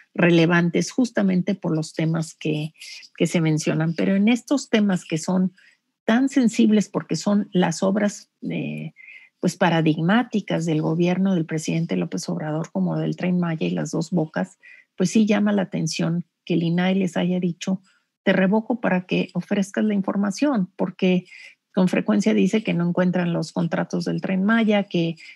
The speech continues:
que no los tiene la presidencia, en fin. Entonces, eh, pues lo importante aquí es que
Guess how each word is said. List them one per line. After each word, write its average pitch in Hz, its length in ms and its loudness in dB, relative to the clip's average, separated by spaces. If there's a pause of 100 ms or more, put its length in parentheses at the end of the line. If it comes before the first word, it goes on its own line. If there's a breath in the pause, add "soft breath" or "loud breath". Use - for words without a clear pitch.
que 190 120 0
no 185 160 4
los 175 240 0
tiene 196 500 4
la 175 140 0
presidencia, 190 880 0 (280 loud breath)
en 190 100 -2
fin. 208 320 2 (120)
Entonces, 202 720 2 (500)
eh, 170 540 0 (400)
pues 180 320 0
lo 185 160 4
importante 196 520 2
aquí 190 380 2
es 165 260 -2
que 165 420 0